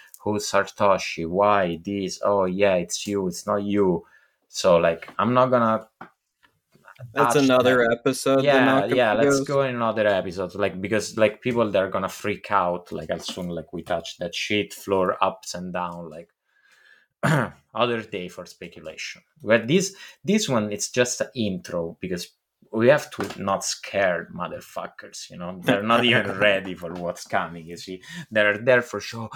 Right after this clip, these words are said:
Speaker 1: They're gonna say, like, my name. They're gonna say, "Oh, oh, oh, wait, oh, this,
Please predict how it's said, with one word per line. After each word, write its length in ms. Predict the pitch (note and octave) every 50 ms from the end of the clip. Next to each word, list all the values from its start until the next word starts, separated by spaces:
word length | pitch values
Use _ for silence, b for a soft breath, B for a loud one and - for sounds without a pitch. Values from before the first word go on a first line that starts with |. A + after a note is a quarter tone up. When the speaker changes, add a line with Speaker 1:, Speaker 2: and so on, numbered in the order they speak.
| F3 F#3 D3 B _
Speaker 1:
They're 160 | A2+ C3 D3
gonna 240 | C#3+ D3+ D3+ D#3 C#3+
say, 200 | - - B2+ A2+
like, 180 | G2+ G2 - -
my 160 | F2 F2 F2+
name. 300 | F2 F#2 G2+ G#2 G#2 G2+
They're 160 | G2+ G2+ G#2+
gonna 180 | A2 B2 A#2+ A2+
say, 220 | - - G2+ G2+ B B B B -
"Oh, 180 | B2 B2+ A#2+ A2 - - G#2
oh, 200 | A2+ A#2+ A2+ A2 - G#2+
oh, 240 | A2+ C3+ B2 - - -
wait, 300 | A#2+ B2+ C3 B2 G#2+ -
oh, 200 | B2 B2 A#2 F#2+ -
this, 180 | - D3 -